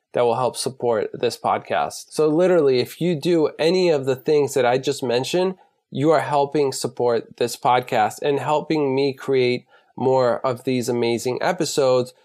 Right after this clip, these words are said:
with these fantastic guests on here. My guest this week is Dotsie Bausch. She's an American professional cyclist and a seven-time U S A Cycling National Champion, a two-time Pan American Champion, and a Olympic silver medalist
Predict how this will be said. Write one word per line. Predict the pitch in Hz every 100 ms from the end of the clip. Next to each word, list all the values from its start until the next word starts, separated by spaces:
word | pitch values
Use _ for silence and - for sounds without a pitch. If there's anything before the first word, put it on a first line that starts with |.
| _ _ -
with | 131
these | 143 139
fantastic | 160 135 131 127 120 131 113
guests | 117 98 -
on | 107 85
here. | - - - - -
My | 131 135
guest | 180 170 190
this | 175 170
week | 170 175 - - -
is | 123 127
Dotsie | 117 127 - 123
Bausch. | 123 87 78 - - - _
She's | - 156 143
an | 147
American | 143 139 151 160 165
professional | 151 143 139 139 160 127
cyclist | - 139 139 147 139 -
and | 139
a | 135
seven-time | 120 - 147 170 170 160 143 127
U | 120 131
S | 127
A | 147
Cycling | 131 - 127 127 147 135 127
National | 120 127 151 127
Champion, | - 127 117 156 180 190 - _ _
a | 120
two-time | - 175 180 151 131
Pan | 151 156
American | 151 143 143 143 127
Champion, | 113 117 107 117 110 107 -
and | 147 143
a | 143 139 -
Olympic | 120 120 127 156 190 202 202 -
silver | - 165 156 151
medalist | 120 123 135 101 76 - -